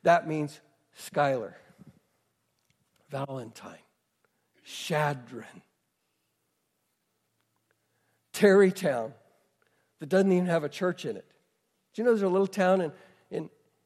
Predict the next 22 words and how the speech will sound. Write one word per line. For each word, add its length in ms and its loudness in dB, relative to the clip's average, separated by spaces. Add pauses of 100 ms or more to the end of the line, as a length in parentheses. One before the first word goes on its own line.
(140)
in 240 -8
western 400 -4
Nebraska? 460 -2
It 80 -10
sits 180 -4
between 300 -4
Scottsbluff 640 0
and 160 -6
Gering. 380 -6 (300)
It's 100 -8
a 40 0
little 200 4
town, 340 2
has 180 0
about 300 2
eight 160 4
hundred 240 0
people, 320 -4
and 80 0
it's 140 -4
called 260 -6
Terrytown. 800 -4